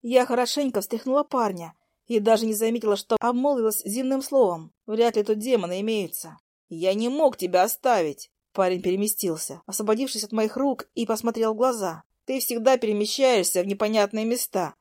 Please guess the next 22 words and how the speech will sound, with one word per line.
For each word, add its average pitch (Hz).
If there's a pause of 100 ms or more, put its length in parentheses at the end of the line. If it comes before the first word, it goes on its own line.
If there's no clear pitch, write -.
и -
мы 247
потом 277
тебя 196
полночи 254
ищем». 175 (340)
«То 285
есть 262
будет 269
лучше, 285
если 269
искать 269
будут 254
теперь 262
нас 254
двоих, 262 (200)
да?» 240 (500)
«Я 143
не 180
мог 214
поступить 180
иначе. 190